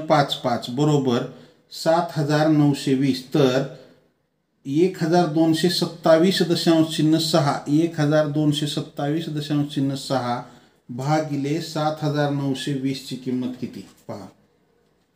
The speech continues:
प्रश्न सोपा आहे. का आहे? फक्त दशांश चिन्ह कुठं द्यायचं हे आपल्याला लक्षात आलं पाहिजे. का आहे प्रश्न? जर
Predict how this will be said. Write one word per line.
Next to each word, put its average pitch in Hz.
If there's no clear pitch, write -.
प्रश्न 165
सोपा 160
आहे. 117
का 151
आहे? 143
फक्त 147
दशांश 170
चिन्ह 160
कुठं 156
द्यायचं 147
हे 147
आपल्याला 131
लक्षात 139
आलं 110
पाहिजे. 92
का 151
आहे 139
प्रश्न? 131
जर 127